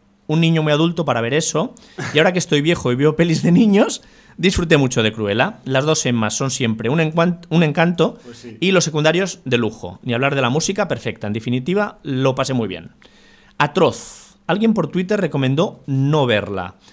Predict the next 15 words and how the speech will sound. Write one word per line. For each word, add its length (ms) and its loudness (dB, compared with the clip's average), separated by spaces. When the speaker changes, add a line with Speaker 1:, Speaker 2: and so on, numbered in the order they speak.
Speaker 1:
Dijo 220 -4
que 60 -4
era 100 0
demasiado 380 -2
gore, 240 0
violenta 380 -2
y 60 -4
cochina, 580 -2
así 200 -6
que 180 -2
tuve 300 -2
que 120 -6
correr 260 -2
a 60 -2
verla. 360 0